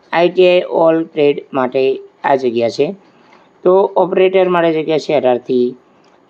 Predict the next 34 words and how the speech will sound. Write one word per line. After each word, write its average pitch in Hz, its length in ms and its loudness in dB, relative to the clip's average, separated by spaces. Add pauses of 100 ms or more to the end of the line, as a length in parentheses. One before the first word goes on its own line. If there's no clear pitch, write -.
(100)
છવ્વીસ 170 320 0
વર્ષ 147 200 -2
રહેશે. 139 260 -2
આની 127 160 -2
અંદર 123 240 -2
પુરુષ, 156 440 -4
મહિલા 117 420 -4
ઉમેદવારો 127 460 -2 (720)
ભરતી 151 280 0
મેળાની 147 360 0
અંદર 131 180 0
જઈ 123 180 0
શકે 131 300 -2
છે. 165 280 -2 (520)
તો 143 120 2
સી 180 280 0
આઈ 185 360 0 (140)
મોડલ 143 440 2
કરિયર 131 440 0
સેન્ટર 127 360 -4
અંતર્ગત 123 480 0 (580)
ધોરણ 165 260 2
દસ 175 260 0
અને 143 480 -2
આઈ 131 140 -2
ટી 135 140 0
આઈ 131 60 2
માટે 123 220 -2
જગ્યા 117 260 -4
છે, 135 140 -10
ઓપરેટર 120 500 -4
માટે 117 220 -6
જગ્યા 123 260 0
છે. 135 220 -2